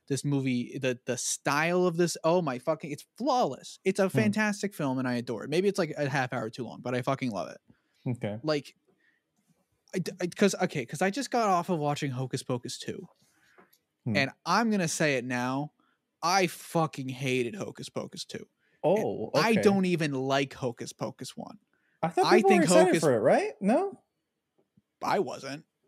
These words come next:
Speaker 1: I don't know. I
Speaker 2: Okay.
Speaker 1: don't like Hocus Pocus. I think Hocus Pocus is a sh-, th-, never mind. This is gonna attack a lot of people, but I'll say it
Speaker 2: <laughs>
Speaker 1: anyway. I think
Speaker 2: Do
Speaker 1: Ho-,
Speaker 2: it.
Speaker 1: I, I think Hocus Pocus is a great movie if you're annoying. <laughs> If you're an
Speaker 2: <laughs>
Speaker 1: annoying sorority girl.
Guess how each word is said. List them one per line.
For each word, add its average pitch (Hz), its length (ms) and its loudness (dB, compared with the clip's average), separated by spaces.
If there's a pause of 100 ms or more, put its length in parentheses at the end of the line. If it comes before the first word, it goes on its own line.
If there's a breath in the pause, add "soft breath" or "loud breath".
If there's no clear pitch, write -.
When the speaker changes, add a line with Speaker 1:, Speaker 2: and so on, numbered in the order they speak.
(100)
Speaker 1:
I 170 140 2
don't 220 100 0
know. - 60 -2
I - 60 -2
Speaker 2:
Okay. 214 80 2
Speaker 1:
don't 170 120 2
like 143 140 2
Hocus - 240 -10
Pocus. 110 260 -6
I 175 140 2
think 135 200 0
Hocus 143 280 -2
Pocus 156 380 0
is 127 120 -8
a 123 60 -6
sh-, - 80 -14 (380)
th-, 143 180 -10
never 143 200 2
mind. 135 160 0
This 151 140 2
is 160 80 -2
gonna 139 200 2
attack 147 280 0
a 143 60 -2
lot 131 140 0
of 123 60 -6
people, 131 240 -4
but 131 100 0
I'll 135 100 4
say 147 200 2
it 131 100 6
Speaker 2:
<laughs> - 0 -
Speaker 1:
anyway. 127 320 4 (280 loud breath)
I 180 100 4
think 240 160 4
Speaker 2:
Do 214 60 6
Speaker 1:
Ho-, 214 80 8
Speaker 2:
it. 185 100 2
Speaker 1:
I, 196 120 4 (160)
I 185 100 4
think 196 240 2
Hocus 190 240 2
Pocus 170 400 0
is 151 140 -2
a 135 40 -2
great 151 440 0
movie 139 360 -2
if 123 100 -6
you're 123 160 2
annoying. 104 520 -6
<laughs> - 60 -20 (460 soft breath)
If 170 360 6
you're 160 120 4
an 156 80 0
Speaker 2:
<laughs> 143 80 0
Speaker 1:
annoying 156 300 4
sorority 127 480 2
girl. 95 340 -8